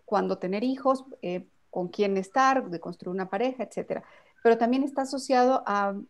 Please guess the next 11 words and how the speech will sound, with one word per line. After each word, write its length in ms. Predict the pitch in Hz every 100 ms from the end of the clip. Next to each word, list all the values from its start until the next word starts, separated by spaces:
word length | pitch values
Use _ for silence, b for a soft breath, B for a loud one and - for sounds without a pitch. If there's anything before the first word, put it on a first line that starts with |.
| -
menos 260 | 214 220
condiciones 520 | 226 202 208 202 208 202
de 80 |
riesgo 340 | 226 214 202 220
en 60 |
consumo 380 | 214 185 196 190
de 120 | 196
tabaco 500 | 190 196 190 196 -
y 60 | 190
de 80 | 185
alcohol. 340 | 196 269 254